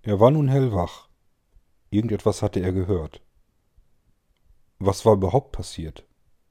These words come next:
Ach ja, stimmt. Er war etwas früher schlafen gegangen,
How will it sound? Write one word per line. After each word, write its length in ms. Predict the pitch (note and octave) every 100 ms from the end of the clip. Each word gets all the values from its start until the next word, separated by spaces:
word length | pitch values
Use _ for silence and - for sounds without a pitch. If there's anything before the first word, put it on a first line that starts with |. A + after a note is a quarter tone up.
| _ _ _ _ _ _ _ _
Ach 180 | - G2
ja, 160 | A2 F#2
stimmt. 540 | - - E2+ D#2 - _ _ _ _
Er 160 | F#2+ E2+
war 260 | F#2 F2+
etwas 300 | F#2 - G2
früher 340 | - - G#2+ F#2+
schlafen 420 | - B2+ A#2+ F#2
gegangen, 440 | F2 E2+ E2+ E2